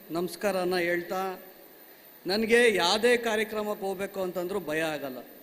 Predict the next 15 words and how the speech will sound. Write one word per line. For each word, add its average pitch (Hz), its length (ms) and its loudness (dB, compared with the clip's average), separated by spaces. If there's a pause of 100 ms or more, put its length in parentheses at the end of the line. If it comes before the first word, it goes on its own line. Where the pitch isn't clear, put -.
(760)
but 180 240 -2
ಈ 220 240 0
ಕಾರ್ಯಕ್ರಮ 208 640 -2
ಬರಬೇಕು 175 520 -4
ಅಂತಂದ್ರೆ 156 400 -6
ನನಗೆ 156 840 -2
ಭಯ 160 160 0
ಆಗುತ್ತೆ. 139 680 -6
ಯಾಕೆ 202 280 -2
ಅಂತಂತಂದ್ರೆ, 175 680 -4
ನನ್ನ 160 260 -2
ಮುಂದೆ 165 260 -2
ಕೂತಿರೋದೆಲ್ಲ 170 720 -4
ರ್ಯಾಂಕ್ 175 260 -2
ಸ್ಟೂಡೆಂಟ್. 139 420 -12